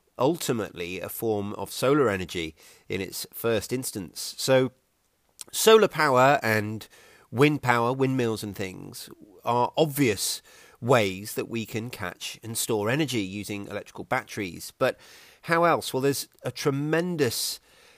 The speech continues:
wide variety of different ways that we can catch and store energy, and some of them might surprise you, and some of them you're probably already doing. But by incorporating this as one of our fundamental tenets of how we think,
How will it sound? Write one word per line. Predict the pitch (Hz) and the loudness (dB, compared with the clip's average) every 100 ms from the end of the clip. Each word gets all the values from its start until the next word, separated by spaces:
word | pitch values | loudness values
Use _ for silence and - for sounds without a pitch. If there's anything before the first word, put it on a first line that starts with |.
| _ _ | _ _
wide | 110 120 160 170 147 117 95 | -6 -2 2 4 4 2 0
variety | 110 113 147 160 135 - 101 95 | 0 2 4 4 2 -2 -2 -2
of | 95 | -2
different | 160 190 139 | -4 -4 -6
ways | 104 92 95 - | -6 -6 -8 -10
that | 101 | -8
we | 110 | -8
can | 131 | -10
catch | - 104 - - | -10 -10 -10 -14
and | 104 | -12
store | - 117 127 | -4 0 2
energy, | 170 135 101 | 0 -2 -2
and | 120 | -2
some | - 214 | -2 -2
of | |
them | 254 | -2
might | 160 131 117 | 0 0 -2
surprise | - 175 180 127 | -6 -4 -2 -4
you, | 104 92 98 | -6 -6 -6
and | 131 135 127 | -2 -2 -2
some | - 208 | 0 2
of | 139 | 0
them | 95 | 0
you're | 120 156 | -2 0
probably | 208 226 110 113 - | 2 2 2 -2 0
already | 139 127 113 110 | 0 2 0 0
doing. | 160 147 92 87 - | 0 2 0 -4 -4
But | 131 135 | -2 0
by | 127 | -2
incorporating | 135 - 226 190 160 151 | -2 -4 -2 2 0 0
this | 147 139 | -4 -4
as | 127 | -4
one | 131 | -4
of | 120 | -2
our | 120 120 | -2 -2
fundamental | - 180 143 131 113 107 | -4 -4 -4 -4 -4 -6
tenets | - 220 156 - | -2 0 0 -2
of | 113 | -8
how | 131 127 | -6 -4
we | 117 | -6
think, | - 214 123 - - | -2 -2 -2 -8 -18